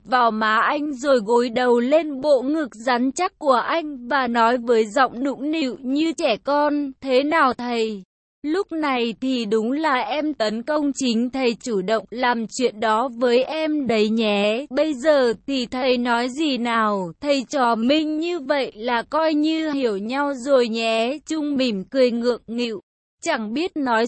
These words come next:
sao, anh lúng túng, "Thầy, không biết nữa, thầy không kìm được, xin lỗi em, thầy." Ngọc cười, "Có gì mà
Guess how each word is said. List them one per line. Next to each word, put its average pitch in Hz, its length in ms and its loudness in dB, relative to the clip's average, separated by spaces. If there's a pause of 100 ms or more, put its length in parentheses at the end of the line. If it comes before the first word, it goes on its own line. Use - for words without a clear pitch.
sao, 277 460 2
anh 320 220 0
lúng 294 360 -2
túng, 294 520 -2 (100)
"Thầy, 226 560 -2
không 311 300 -4
biết 359 260 -4
nữa, 302 520 0 (120)
thầy 285 220 0
không 320 280 -4
kìm 269 340 0
được, 254 280 2 (220)
xin 330 180 -2
lỗi 277 420 0
em, 269 600 -2
thầy." 226 520 -2
Ngọc 254 220 -2 (160)
cười, 214 560 0
"Có 233 200 2
gì 262 400 -4
mà 220 280 0